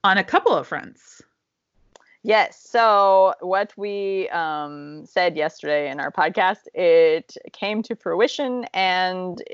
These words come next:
Speaker 2: we are, in fact, on quarantine lockdown, um, which means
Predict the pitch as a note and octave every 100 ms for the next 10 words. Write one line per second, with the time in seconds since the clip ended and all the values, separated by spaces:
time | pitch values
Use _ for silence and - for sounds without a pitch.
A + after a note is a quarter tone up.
0 | - E3+ F3 D3+ E3 E3 D#3+ D#3 D#3 -
1 | - - D#3 D#3 D3+ D3+ D3+ D3 - -
2 | D3+ D3+ F3 D#3+ D3+ D#3 - D#3 D3+ -
3 | - D3+ D#3+ F#3+ - - _ _ - E3+
4 | E3 D#3+ D#3+ D#3 D#3 D3+ D3+ - F3 F#3
5 | G3 G3 F#3+ F#3+ G#3 G3+